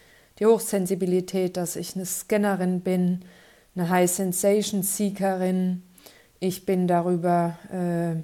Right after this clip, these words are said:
aufgeklärt worden, dass es ein Hochstapler-Syndrom gibt. Und ja, ich habe ja schon mal gesagt, ich habe mich intensiv, äh, für das dritte Buch, was jetzt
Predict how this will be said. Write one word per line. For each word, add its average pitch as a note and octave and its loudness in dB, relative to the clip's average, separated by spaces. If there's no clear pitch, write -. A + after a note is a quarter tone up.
aufgeklärt F#3+ 0
worden, F3+ 0
dass F3 -4
es F3 -10
ein G#3 -2
Hochstapler-Syndrom F3+ -2
gibt. - -6
Und F3 0
ja, F3+ 6
ich F3+ 2
habe F#3 -6
ja F3+ 2
schon F#3+ -4
mal F3+ 0
gesagt, F3+ -2
ich - -14
habe F#3+ -4
mich F3+ -6
intensiv, F#3 -2
äh, F3+ -2
für F#3 -8
das F3+ -6
dritte G3+ -6
Buch, G3 -4
was F#3 -2
jetzt - -6